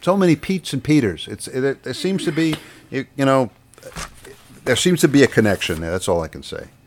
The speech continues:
Pete we are reaching the end of this edition of Solder Smoke. Do you have anything you'd like to share with our listening audience before we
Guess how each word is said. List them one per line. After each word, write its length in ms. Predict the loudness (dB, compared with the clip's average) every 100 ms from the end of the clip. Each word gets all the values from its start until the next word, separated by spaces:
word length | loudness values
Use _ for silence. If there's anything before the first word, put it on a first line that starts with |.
| _ _ _ _
Pete 440 | 2 6 6 4 -2 _ _ _ _ _ _ _ _ _ _ _ 0
we 120 | 2
are 80 | 4
reaching 400 | 2 0 0 2
the 160 | 4
end 260 | 4 4 0
of 200 | -6 -8
this 260 | -6 -6 -6
edition 400 | -8 -8 -6 -8
of 180 | -8
Solder 380 | -4 -2 -2 -6
Smoke. 440 | -10 -12 -14 -16 -20 -18 -12
Do 60 | -12 -12 -2
you 80 |
have 20 | 6
anything 240 | 8 8
you'd 80 | 8
like 160 | 8
to 60 | 4
share 340 | -6 0 0
with 120 | 2 0
our 100 | 0
listening 380 | -2 -6 -6
audience 340 | -6 -6 -8 -10
before 340 | -12 -4 -4
we 200 | -4 -8